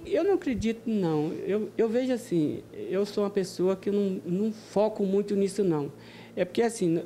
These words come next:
se nós tivesse nós, a, a, os três vereadores que faziam parte da comissão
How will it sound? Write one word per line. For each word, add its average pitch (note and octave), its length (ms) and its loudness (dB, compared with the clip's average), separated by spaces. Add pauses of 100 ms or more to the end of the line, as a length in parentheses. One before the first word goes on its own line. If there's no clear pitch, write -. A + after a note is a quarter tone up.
se - 180 0
nós B3+ 240 4
tivesse A3 480 0
nós, F3+ 580 2 (640)
a, D#3+ 100 0 (280)
a, F3 80 0
os F3 120 -2
três A3 400 2
vereadores G3 580 2
que - 40 -18
faziam F#3 300 0
parte G3 220 2
da G#3 60 0
comissão F3+ 640 0